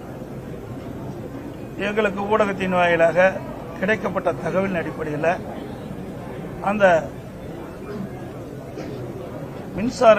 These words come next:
விளக்குகள் அணைந்ததாகவும், மின் விளக்குகள் அணைந்ததாகவும், அப்பொழுது ஏற்பட்ட தள்ளுமுள்ளின் காரணமாக எவ்வளவு பேர் அந்த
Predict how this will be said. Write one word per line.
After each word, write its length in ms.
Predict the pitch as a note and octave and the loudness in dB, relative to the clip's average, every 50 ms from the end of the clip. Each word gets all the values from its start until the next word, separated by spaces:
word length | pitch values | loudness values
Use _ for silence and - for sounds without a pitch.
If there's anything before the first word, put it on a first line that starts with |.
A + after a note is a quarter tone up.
| F#3 E3+ | 8 4
விளக்குகள் 480 | F#3 G3+ G3 - G3 F3 F3+ E3 C#3 - - - - - - - | 2 0 0 -2 0 0 0 0 0 -2 -6 -10 -10 -10 -8 -2
அணைந்ததாகவும், 720 | F#3 G3 G#3 F#3 F#3 F3 E3 D#3+ D#3 C3+ C#3 D3+ D#3+ F3+ G3 - - - - - - - - - - - - - - - - - - - - - - - - - - - - - - - | 0 0 0 2 2 2 2 2 0 0 -2 -4 -6 -6 -8 -8 -10 -10 -10 -10 -10 -10 -10 -10 -10 -12 -12 -12 -10 -10 -10 -10 -10 -10 -10 -10 -8 -8 -8 -8 -8 -8 -10 -10 -6 -4
மின் 180 | F3+ G#3 A3+ | -2 0 0
விளக்குகள் 400 | A3 G#3 G3 F3 F#3 F#3 F3+ E3 | 2 0 0 0 0 2 2 2
அணைந்ததாகவும், 640 | D#3+ E3+ F3 E3 D#3+ D3+ D3+ C#3+ - C#3+ F3 G3 - - - - - - - - - - - - - - - - - F3 | 2 0 -2 -2 -2 -2 -2 -2 -4 -6 -6 -6 -8 -8 -10 -10 -12 -12 -12 -12 -12 -12 -12 -12 -12 -12 -10 0 2 4
அப்பொழுது 420 | F#3+ F#3+ G3+ A3+ A3 G#3+ G#3 G3+ F#3+ F3 F3 F#3+ | 4 4 4 4 4 4 4 2 2 2 2 2
ஏற்பட்ட 320 | G#3+ G3+ G#3+ G#3 F3 F#3 F3+ - - E3+ | 0 0 -2 -2 0 0 0 2 2 0
தள்ளுமுள்ளின் 600 | E3 F#3 G3+ F#3 F3 E3 D#3 D#3 D3+ D3 C3+ D3 | 0 0 -2 -2 -2 -2 -2 -2 -4 -4 -4 -4
காரணமாக 480 | D#3 D3+ D3+ D3+ D3 C#3+ C#3+ C#3+ C#3 D#3 E3+ F#3 F#3+ F#3+ F3 F3 E3 D3 C#3+ - - - - - - - - - - - - - - - - - C#3+ E3 | -4 -4 -4 -4 -4 -4 -4 -4 -4 -2 -4 -4 -4 -6 -8 -10 -10 -10 -10 -12 -12 -12 -12 -12 -12 -12 -10 -10 -12 -12 -12 -12 -12 -12 -12 -6 -2 0
எவ்வளவு 300 | F3 F3+ F#3+ F#3 F3+ F3+ F3 F3+ | 2 4 6 6 6 4 4 6
பேர் 240 | G3+ A3+ B3 B3 - - - - - - - - - - - - - E3+ | 8 8 8 8 6 2 -8 -12 -12 -12 -12 -12 -12 -12 -12 -10 -8 -6
அந்த 160 | F3 F3 E3+ | -2 0 0